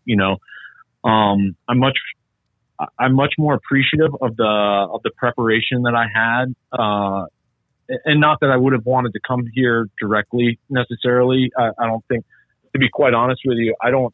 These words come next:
uh, like, the C O job was not something where I was a nugget and I was like, "I'm gonna be a C O one day." Uh, it never really crossed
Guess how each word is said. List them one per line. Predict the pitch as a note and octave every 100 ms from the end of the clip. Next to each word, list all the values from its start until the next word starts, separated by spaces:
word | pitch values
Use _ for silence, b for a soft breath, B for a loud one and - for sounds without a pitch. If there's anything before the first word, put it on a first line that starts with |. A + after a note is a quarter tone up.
| -
uh, | A2+ G#2 - _ _ _ _ _ - C3+ - -
like, | B2+
the | A#2 -
C | D3+
O | D3+
job | C#3+ D3+ C#3
was | A2
not | C3+ B2+ -
something | C#3+ C3+ C3 A#2+
where | A#2+ A#2+ A#2 A#2
I |
was | A#2+ A2
a | A2
nugget | A#2 C3+ C3+
and | A#2+
I |
was | A2
like, | G#2 F#2+
"I'm | B2
gonna | C3+
be | A2 G#2
a | -
C | A#2+
O | B2+
one | G#2+ F#2+
day." | F#2+ F#2+ F#2 -
Uh, | C3+ A2+ A2+
it | C#3
never | C3 C3
really | B2+ A2+
crossed | C3 A#2